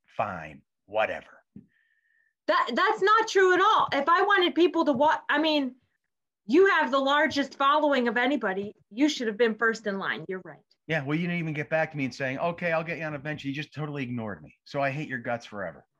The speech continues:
Speaker 2: I'm so, so, listen.
Speaker 1: But here we go. Let's forge on. Um, so you get this job with Mike. Now, Mike Erat is a photographer, photojournalist.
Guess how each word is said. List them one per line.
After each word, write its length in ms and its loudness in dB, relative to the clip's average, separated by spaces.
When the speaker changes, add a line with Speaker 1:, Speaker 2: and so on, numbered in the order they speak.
Speaker 2:
I'm 320 -10
so, 80 -20
so, 60 -14
listen. 280 -16
Speaker 1:
But 140 -2
here 120 0
we 80 2
go. 140 4
Let's 160 0
forge 400 -2
on. 380 -6
Um, 380 2
so 420 -2
you 80 -8
get 180 -6
this 160 -8
job 460 -6
with 180 -12
Mike. 340 -6
Now, 160 0
Mike 540 -2
Erat 580 -8
is 160 -10
a 60 -10
photographer, 920 -2
photojournalist. 880 -4